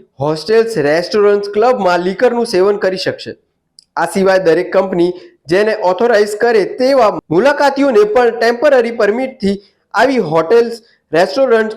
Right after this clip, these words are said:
ક્લબમાં જે તે કંપનીના કાયમી કર્મચારીઓની હાજરીમાં લિકરનું સેવન કરવા દેવાની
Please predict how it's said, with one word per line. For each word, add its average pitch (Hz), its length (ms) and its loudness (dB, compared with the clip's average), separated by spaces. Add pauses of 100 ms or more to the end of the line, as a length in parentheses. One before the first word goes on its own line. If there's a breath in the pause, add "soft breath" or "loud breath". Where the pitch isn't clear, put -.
ક્લબમાં 202 580 0
જે 233 160 0
તે 277 180 0
કંપનીના 226 560 0
કાયમી 247 380 2
કર્મચારીઓની 240 960 0 (360 soft breath)
હાજરીમાં 208 600 0
લિકરનું 254 460 0
સેવન 214 300 0
કરવા 247 300 2
દેવાની 208 320 2